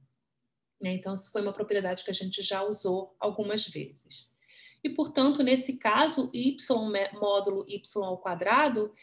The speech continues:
é exatamente a restrição desse feixe invertível a X, a Y, né? Ou seja, vai ser o pullback pela inclusão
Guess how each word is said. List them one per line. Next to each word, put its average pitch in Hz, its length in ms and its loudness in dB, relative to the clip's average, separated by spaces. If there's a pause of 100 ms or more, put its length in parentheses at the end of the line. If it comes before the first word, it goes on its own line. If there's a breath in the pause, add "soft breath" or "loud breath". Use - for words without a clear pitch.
(300 loud breath)
é 240 240 2
exatamente 277 640 4
a 269 40 4
restrição 240 1120 0 (640)
desse 254 380 4
feixe 202 640 -2
invertível 226 1040 -2 (260)
a 220 360 2
X, - 800 -4 (220)
a 202 160 0
Y, 147 520 -4
né? 180 160 -2
Ou 196 60 -2
seja, 160 320 -4
vai 170 160 -6
ser 170 200 -4
o 175 120 -8
pullback 220 520 4
pela 180 200 0
inclusão 233 640 2